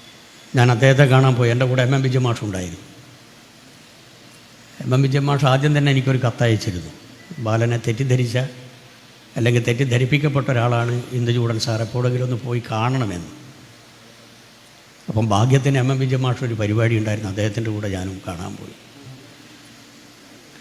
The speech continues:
അപ്പോൾ ഇന്ദുചൂടൻ സാറും അദ്ദേഹത്തിൻ്റെ ഭാര്യയുമുണ്ട്. അപ്പോൾ ഇന്ദുചൂടൻ സാർ അദ്ദേഹത്തിൻ്റെ ഭാര്യയെ പരിചയപ്പെടുത്തുന്നത്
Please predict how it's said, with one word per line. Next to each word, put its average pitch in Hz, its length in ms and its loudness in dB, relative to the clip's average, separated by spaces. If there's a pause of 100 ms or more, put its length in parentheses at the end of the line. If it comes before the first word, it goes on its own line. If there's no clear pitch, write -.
(1500)
അപ്പോൾ 117 260 0 (880)
ഇന്ദുചൂടൻ 127 440 0
സാറും 135 300 0
അദ്ദേഹത്തിൻ്റെ 127 420 0
ഭാര്യയുമുണ്ട്. 110 600 -4 (1600)
അപ്പോൾ 120 180 -4
ഇന്ദുചൂടൻ 127 440 4
സാർ 139 180 2
അദ്ദേഹത്തിൻ്റെ 135 500 0
ഭാര്യയെ 131 340 0
പരിചയപ്പെടുത്തുന്നത് 131 840 -2